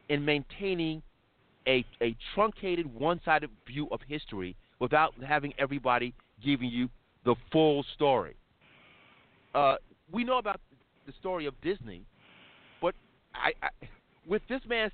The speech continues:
talent, it's really not a complete story, is it? Without just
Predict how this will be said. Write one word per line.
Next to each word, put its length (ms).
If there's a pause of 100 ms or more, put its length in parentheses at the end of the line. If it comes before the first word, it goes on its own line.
(100)
talent, 420 (880)
it's 160 (360)
really 380 (600)
not 240
a 40
complete 420
story, 360
is 140
it? 140 (720)
Without 340 (260)
just 160